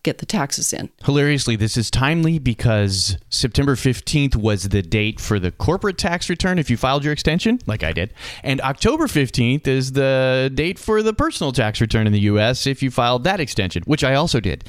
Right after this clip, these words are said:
Speaker 2: So actually, I'm in the middle of this one right now. Yay!
Speaker 1: Okay, there you go. Yay.
Speaker 2: <laughs>
Speaker 1: Yeah. Yeah. So that's the kind of thing, if you do, so what I've realized, if I spend five minutes a week, ten minutes a week, do,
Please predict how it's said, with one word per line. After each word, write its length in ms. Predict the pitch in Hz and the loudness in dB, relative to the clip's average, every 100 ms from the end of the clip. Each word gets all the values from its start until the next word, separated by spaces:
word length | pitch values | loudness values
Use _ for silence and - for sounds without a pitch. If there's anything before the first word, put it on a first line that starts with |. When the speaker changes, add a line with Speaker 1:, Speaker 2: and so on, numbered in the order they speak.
| - - - | -16 -16 -6
Speaker 2:
So 360 | - 180 170 - | 0 0 0 -2
actually, 360 | 151 - 262 262 | -4 -2 -2 2
I'm 140 | 269 | 4
in 40 | 285 | 4
the 60 | |
middle 200 | 262 262 | 4 2
of 60 | 240 | 0
this 140 | 254 | 0
one 120 | 269 | 0
right 140 | 247 277 | 0 0
now. 280 | 302 320 110 - - - _ - - | -2 -4 -6 -10 -20 -20 _ -18 -6
Yay! 120 | 247 | 0
Speaker 1:
Okay, 460 | 349 - 494 494 170 | 2 2 2 2 2
there 140 | 170 | 2
you 180 | 175 320 | 2 2
go. 380 | 508 640 - 143 | 4 4 4 2
Yay. 640 | 147 605 554 523 196 139 | 4 4 4 4 2 2
Speaker 2:
<laughs> 40 | 240 | 0
Speaker 1:
Yeah. 300 | 330 571 - - - - 202 | 0 0 -2 -6 -6 -4 0
Yeah. 320 | 185 403 339 202 | 2 4 2 2
So 220 | - 302 | 2 2
that's 340 | 311 370 - | 2 2 0
the 80 | 381 | -4
kind 380 | - 302 302 269 | -4 0 0 0
of 80 | 262 | -2
thing, 340 | 330 320 285 | 0 2 2
if 220 | 254 254 | 0 0
you 100 | 254 | -2
do, 320 | 226 240 254 | -2 -2 -2
so 160 | 240 269 | 0 0
what 180 | 226 226 | 2 2
I've 240 | 247 277 | 2 2
realized, 480 | 233 220 214 202 208 | 2 4 4 2 0
if 120 | 214 | 0
I 160 | 196 240 | 2 2
spend 580 | - - 233 214 214 - _ _ _ _ _ | 0 0 0 0 -2 -6 _ _ _ _ _
five 200 | 165 190 | -4 -2
minutes 360 | 220 254 254 240 | 0 0 0 -2
a 60 | |
week, 380 | 262 440 440 - _ _ _ _ | 2 0 -2 -12 _ _ _ _
ten 180 | - 277 | -2 2
minutes 340 | 311 330 - 440 | 2 0 0 0
a 60 | |
week, 400 | 427 480 494 - _ _ _ _ _ _ _ _ _ | 2 2 0 -8 _ _ _ _ _ _ _ _ _
do, 140 | 202 | -2